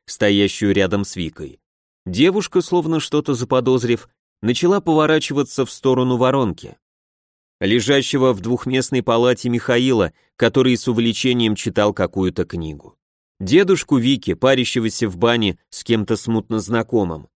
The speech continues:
Какие-то видения были достаточно правдоподобными и продолжительными,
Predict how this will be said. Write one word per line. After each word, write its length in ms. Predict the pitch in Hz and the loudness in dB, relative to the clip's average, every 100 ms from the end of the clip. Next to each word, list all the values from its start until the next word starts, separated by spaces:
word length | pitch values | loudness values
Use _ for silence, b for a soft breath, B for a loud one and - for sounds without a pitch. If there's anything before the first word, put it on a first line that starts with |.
| _ _ _ _ _ _ _ _ - | _ _ _ _ _ _ _ _ -2
Какие-то 480 | 120 - 190 180 151 | 0 0 -2 0 2
видения 500 | 135 117 131 123 113 | 2 2 2 2 2
были 240 | 117 113 | 2 2
достаточно 720 | 107 107 - 113 113 - 117 | 2 0 0 -2 -2 -4 -4
правдоподобными 960 | 117 113 101 104 120 107 131 113 104 98 | 0 0 0 0 2 2 2 2 0 0
и 40 | |
продолжительными, 1040 | 87 95 107 101 117 131 131 117 104 101 | 0 0 0 0 0 -2 -2 -2 -2 -2